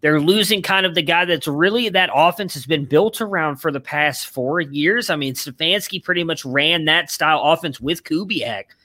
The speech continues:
I know, for at least the past two before he came on to the Browns this year. Kubiak was doing it this year. We'll see what they do. You know, I know a lot of people are wondering if this will be bad for Jefferson or Thielen.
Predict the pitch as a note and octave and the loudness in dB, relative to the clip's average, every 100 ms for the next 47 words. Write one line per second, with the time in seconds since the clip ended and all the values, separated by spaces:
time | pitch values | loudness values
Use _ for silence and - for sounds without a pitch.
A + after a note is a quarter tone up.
0 | _ _ C3 C#3+ C#3 G3+ C4 A3 F#3 F#3 | _ _ -2 0 4 4 4 2 0 -2
1 | - C#3+ E3+ D#3 - C4 A3 C#3 C3+ C#3+ | -2 0 2 0 -2 0 0 -2 -4 -4
2 | D3 D#3 D3 C3+ C#3 C3+ B2 C#3 C#3 C3 | -2 -2 -2 0 -2 -4 -6 -2 0 0
3 | A#2+ C3+ - E3 E3 D#3 - _ - G3+ | -4 -6 -2 2 2 0 -6 _ -4 -2
4 | F#3+ F#3 F3 E3 C3+ E3 E3 C#3 D#3+ D#3 | 2 0 2 -2 -2 -2 0 -2 -2 -2
5 | - E3 D#3 _ - _ _ - D3 - | 0 -2 -2 _ -20 _ _ -6 -4 -4
6 | F#3 D3 C3+ E3+ E3+ F#3 E3 F3+ F3+ F3 | -6 -4 0 0 2 0 2 2 2 2
7 | E3 D#3 D#3 D#3+ E3+ D#3+ E3 F3 E3+ F#3 | 0 2 2 4 6 6 4 2 0 -4
8 | E3 F3+ F3 E3 D#3+ _ _ _ _ _ | -4 -2 0 0 -2 _ _ _ _ _
9 | _ _ D#3+ E3 D3 D3 F3+ G3 G3+ G3 | _ _ 2 2 4 4 4 4 2 0
10 | F#3+ G3+ G3 F3+ F#3 F#3 G3 F#3+ F#3 D#3 | -2 -2 -2 -2 0 2 2 2 -4 -4
11 | F3+ F3 F#3 - G#3 G#3 F3 E3+ E3 - | -2 -2 -6 -6 -4 -4 0 2 2 -2
12 | F3+ F3+ F#3 F#3 F#3 | -6 -4 -2 -2 -4